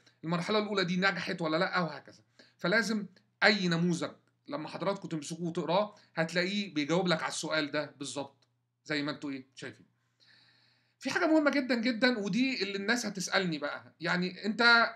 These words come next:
بتقول لنا التصميم التعليمي او النماذج بتاعة التصميم التعليمي دي،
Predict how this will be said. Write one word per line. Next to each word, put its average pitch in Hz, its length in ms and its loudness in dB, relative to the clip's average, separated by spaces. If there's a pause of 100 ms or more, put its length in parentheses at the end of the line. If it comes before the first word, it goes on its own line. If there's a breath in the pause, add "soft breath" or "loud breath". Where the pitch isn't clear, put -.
بتقول 190 260 -2
لنا 247 140 2
التصميم 208 520 0
التعليمي 196 640 -2 (120)
او 165 120 2
النماذج 180 460 0
بتاعة 165 220 -6
التصميم 175 420 -4
التعليمي 151 360 -2
دي، 113 160 -12